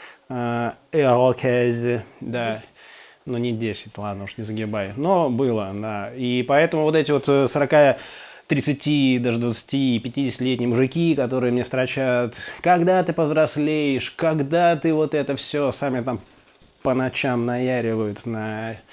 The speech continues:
Speaker 1: семнадцатилетних тёлок. Так, э, если вы хотите, чтобы на вас женский пол обращал внимание, ну,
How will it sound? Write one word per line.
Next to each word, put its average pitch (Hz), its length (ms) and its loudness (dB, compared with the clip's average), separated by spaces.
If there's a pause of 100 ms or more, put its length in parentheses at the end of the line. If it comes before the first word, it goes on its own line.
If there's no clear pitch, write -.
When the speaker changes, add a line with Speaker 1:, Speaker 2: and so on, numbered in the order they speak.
(480)
Speaker 1:
семнадцатилетних 113 800 -8
тёлок. 107 460 -6 (480)
Так, - 280 -8
э, 156 480 4 (500)
если 139 340 -2
вы 147 80 0
хотите, 131 720 -2
чтобы 117 300 -8
на 123 180 -4
вас 117 400 -4
женский 120 400 -6
пол 117 240 -4
обращал 110 320 -4
внимание, 113 560 -4
ну, 98 260 -8